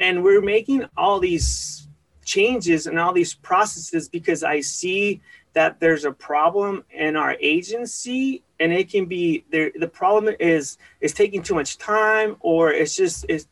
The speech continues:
there's just problems. So one of the things that I love doing <laughs> is finding solutions to those problems. And those forms have definitely helped us a lot, uh, especially now in the digital world.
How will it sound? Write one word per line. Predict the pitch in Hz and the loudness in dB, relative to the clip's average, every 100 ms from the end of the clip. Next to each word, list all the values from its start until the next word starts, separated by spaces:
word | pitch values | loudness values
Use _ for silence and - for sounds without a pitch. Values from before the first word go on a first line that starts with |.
| _ | _
there's | 175 165 | 0 0
just | 214 - | -4 -6
problems. | - 165 175 160 139 | 0 2 4 0 -4
So | 151 | -4
one | 147 185 | -4 -2
of | |
the | 196 | -2
things | 170 165 156 | -4 -6 -4
that | 143 | 0
I | 147 170 | 4 4
love | 170 156 160 143 | 4 2 0 0
doing | 147 160 165 | -2 -2 -2
<laughs> | 160 | -6
is | 131 - - _ | -10 -12 -20 _
finding | 165 185 196 | -2 2 2
solutions | - 160 143 180 - 160 165 | 0 -2 2 0 0 -2 0
to | 170 | 2
those | 156 151 | 2 2
problems. | 143 147 160 147 135 139 | 2 2 2 2 -4 -2
And | 143 135 135 - _ | -2 -2 -4 -18 _
those | - 196 - | 2 2 2
forms | - 170 170 147 | 0 2 4 2
have | 139 131 | -2 0
definitely | 160 165 170 156 | 2 2 0 -6
helped | 131 156 151 151 | -2 -4 -2 -4
us | 139 - | -4 -6
a | 131 | -8
lot, | 123 131 139 - _ _ _ _ | 2 4 4 2 _ _ _ _
uh, | 160 156 | 0 0
especially | 147 - 175 - 202 | -2 0 0 0 -2
now | 160 156 160 | 0 0 0
in | |
the | 143 | -2
digital | 135 330 156 147 135 | 0 0 2 0 0
world. | 131 131 - | -2 -4 -4